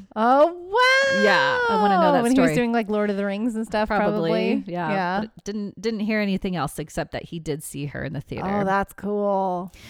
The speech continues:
Speaker 2: But she does target female actresses, and she is blamed for an actress who sprained her ankle on stage.
Speaker 1: <gasps>
Speaker 2: One actress inexplicably fell off a ladder. She
Speaker 1: Ah.
Speaker 2: didn't trip, and she was holding on, not moving.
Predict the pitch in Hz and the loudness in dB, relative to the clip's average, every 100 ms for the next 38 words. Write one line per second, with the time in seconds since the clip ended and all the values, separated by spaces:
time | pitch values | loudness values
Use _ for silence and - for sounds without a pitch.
0 | - - - - 226 214 220 - - 214 | -8 -4 -2 -2 0 2 2 0 -2 0
1 | 208 - - - 240 226 214 202 - 214 | 0 -2 -6 0 4 6 4 2 0 0
2 | - 226 208 196 139 131 147 - - - | 0 -2 -2 -2 -4 -4 -10 -18 -20 -20
3 | - - 196 226 214 196 214 214 233 247 | -18 -6 -4 -2 -2 -2 -2 0 0 0
4 | 269 - - 220 208 180 196 - 220 - | -2 -4 -6 -4 -2 -2 -2 -4 -4 -4
5 | 190 - - 185 208 247 302 285 277 277 | -6 -6 -6 -2 0 0 2 2 2 2
6 | 277 - 214 151 147 285 339 311 277 233 | 2 0 0 2 0 -2 -4 -4 -6 -6
7 | 196 _ - 196 247 233 240 - 202 - | -10 _ -4 2 4 2 0 0 -2 -2
8 | 208 233 - - 233 220 208 214 - 226 | -2 -2 -4 -6 -4 -4 -2 -4 0 0
9 | 240 240 - 285 233 165 175 226 262 285 | 4 4 2 -4 -4 -4 -4 -6 2 6
10 | 381 233 - 262 - _ _ 220 196 240 | 6 4 0 -2 -2 _ _ -8 -4 -4
11 | - 233 233 220 165 165 - _ 185 - | -2 0 0 0 -4 -6 -8 _ -6 -4
12 | 180 170 165 208 | -4 -4 -6 -6